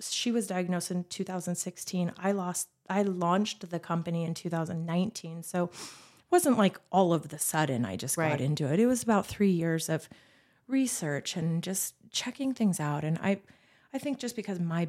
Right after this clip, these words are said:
Speaker 1: background in human physiology and chemistry, I just, I, I,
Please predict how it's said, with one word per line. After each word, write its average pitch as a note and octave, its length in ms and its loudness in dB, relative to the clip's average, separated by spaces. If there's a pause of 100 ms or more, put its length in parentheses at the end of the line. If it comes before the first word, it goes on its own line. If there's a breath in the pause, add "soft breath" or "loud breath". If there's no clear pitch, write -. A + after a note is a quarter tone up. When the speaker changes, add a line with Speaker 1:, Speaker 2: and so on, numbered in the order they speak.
(120)
Speaker 1:
background E3+ 520 -2
in D#3 100 0
human D#3+ 300 0
physiology D3+ 680 -8
and D3 120 -14
chemistry, E3 840 -8
I F3 80 -10
just, F#3 480 -16 (880 soft breath)
I, G#2+ 80 -8 (240)
I, F3+ 220 -6